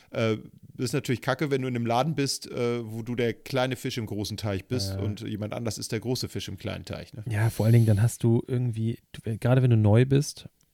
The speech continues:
Speaker 2: das ist ja auch in ganz vielen anderen Branchen so. Ich meine, da können wir deine, können wir Frau von Eyck mal zu interviewen.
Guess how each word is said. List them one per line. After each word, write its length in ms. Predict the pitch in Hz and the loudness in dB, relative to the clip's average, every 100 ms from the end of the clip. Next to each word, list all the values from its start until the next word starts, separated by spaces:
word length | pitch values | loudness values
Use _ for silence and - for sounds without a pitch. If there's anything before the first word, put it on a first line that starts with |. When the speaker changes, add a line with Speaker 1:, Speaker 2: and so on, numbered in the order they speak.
| _ _ | _ _
Speaker 2:
das 160 | - 107 | -8 -4
ist 100 | 120 | 0
ja 140 | 107 | 0
auch 160 | 110 - _ _ _ _ - - | 0 -6 _ _ _ _ -20 -12
in 200 | 80 123 | -10 -8
ganz 220 | 98 123 | -4 -6
vielen 220 | - 123 | -2 0
anderen 220 | - 120 98 | 2 2 2
Branchen 360 | 85 87 87 | -2 -4 -4
so. 240 | 87 98 - | -4 -6 -6
Ich 160 | - | -6
meine, 160 | 107 98 | -2 -2
da 0 | |
können 220 | - 120 | 2 4
wir 100 | 110 | 4
deine, 520 | 107 104 104 107 - - | 4 4 4 2 0 -6
können 160 | - 120 | 0 2
wir 60 | 104 | 4
Frau 160 | 120 | 4
von 140 | 113 113 | 4 2
Eyck 200 | 135 113 | 2 4
mal 300 | 104 101 98 | 2 2 -2
zu 160 | - | -2
interviewen. 560 | 110 107 95 104 113 | -2 -2 -2 -2 -2